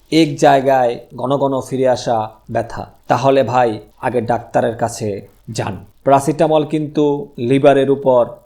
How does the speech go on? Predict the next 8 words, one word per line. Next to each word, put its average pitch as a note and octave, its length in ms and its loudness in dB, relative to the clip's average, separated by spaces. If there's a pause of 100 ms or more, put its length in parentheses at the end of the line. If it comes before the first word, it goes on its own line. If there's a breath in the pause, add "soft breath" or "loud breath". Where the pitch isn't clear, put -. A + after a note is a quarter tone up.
চাপ - 260 -2 (120)
ফেলে, G#2 280 -10 (200)
বেশি C#3+ 280 -2
খেলেই C3 560 -2 (180)
উল্টো E3+ 320 4
বিপদ। B2 340 -8 (260)
প্যারাসিটামল G#3 600 2
হলো F3 500 4